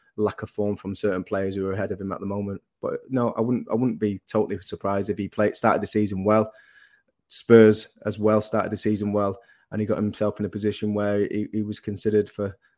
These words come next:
um, a part of the squad, 'cause the squad's gone up to twenty-six now. And if you want experience, 'cause we've got a lot of young players, if you want a bit of experience, I think Dyer's, um, a good guy to have around the team.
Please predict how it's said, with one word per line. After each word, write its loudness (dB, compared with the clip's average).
um, -6
a -8
part -4
of -16
the -16
squad, -4
'cause -8
the -16
squad's 0
gone 2
up -2
to -14
twenty-six -2
now. -4
And -4
if -8
you 0
want 2
experience, 0
'cause -16
we've -10
got 0
a -2
lot 2
of 0
young -2
players, 0
if -8
you 2
want 4
a -6
bit 4
of -4
experience, -6
I -10
think -4
Dyer's, 0
um, -2
a -8
good -6
guy -2
to -6
have -6
around -2
the -4
team. -4